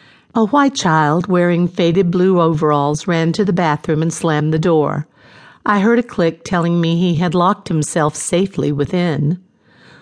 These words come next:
Amidst the howls and shrieked, I walked to the chair pitcher, apparently named Jerome, extended my hand and said, "I'm Missus Blake, and I'm happy to make your acquaintance."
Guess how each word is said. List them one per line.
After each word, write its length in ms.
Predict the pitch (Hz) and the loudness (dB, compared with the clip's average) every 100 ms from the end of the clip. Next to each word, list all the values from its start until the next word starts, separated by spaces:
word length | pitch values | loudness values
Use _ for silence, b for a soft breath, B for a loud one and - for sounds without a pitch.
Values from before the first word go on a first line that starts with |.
| b - | b 0
Amidst 460 | 202 208 196 - | 2 2 0 -2
the 160 | - 175 | -4 0
howls 420 | 170 170 180 185 | 2 2 2 2
and 160 | 202 190 | 2 2
shrieked, 600 | - - 185 160 - 202 | 0 -2 0 0 -2 -2
I 120 | 175 | 0
walked 460 | 170 160 170 - - | 2 2 2 -2 -4
to 100 | 190 | -2
the 100 | 185 | -2
chair 340 | - 185 160 | -2 0 0
pitcher, 580 | 135 160 135 156 151 175 b b b b | 0 -4 -4 -4 -4 -4 b b b b
apparently 500 | - 294 247 165 160 | -4 0 2 0 0
named 360 | 160 156 147 | 2 0 -2
Jerome, 600 | 131 143 165 165 131 147 175 b b b b b | -2 -2 0 0 0 -2 -4 b b b b b
extended 520 | 208 - - 214 214 | -6 -4 0 2 2
my 180 | 220 220 | 2 2
hand 420 | 220 190 165 165 | 2 0 0 0
and 140 | 175 165 | 0 -2
said, 520 | - 160 143 151 156 b b b | -2 -2 -2 -4 -6 b b b
"I'm 120 | 190 | -2
Missus 300 | 170 160 196 | 0 0 -2
Blake, 560 | 190 190 160 143 143 - b b b | -4 -2 -2 -2 -4 -12 b b b
and 140 | 214 | 0
I'm 100 | 220 | 2
happy 420 | 214 247 233 156 | 2 2 2 0
to 120 | 151 180 | 0 0
make 280 | 156 156 | -2 -2
your 140 | 185 165 | 0 0
acquaintance." 920 | 170 - 175 180 170 139 139 - | -2 -2 -2 0 -2 -4 -4 -8